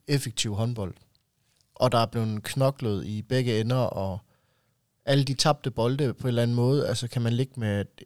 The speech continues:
den højeste fejlmarken overhovedet af alle hold,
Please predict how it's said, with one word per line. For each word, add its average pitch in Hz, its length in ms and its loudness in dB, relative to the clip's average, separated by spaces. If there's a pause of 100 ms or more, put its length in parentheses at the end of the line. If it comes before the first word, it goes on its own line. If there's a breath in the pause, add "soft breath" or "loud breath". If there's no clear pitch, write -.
den 120 140 -2
højeste 113 720 2 (380)
fejlmarken 127 1000 0
overhovedet 143 600 0
af - 200 -4 (100)
alle 151 160 2
hold, 131 260 2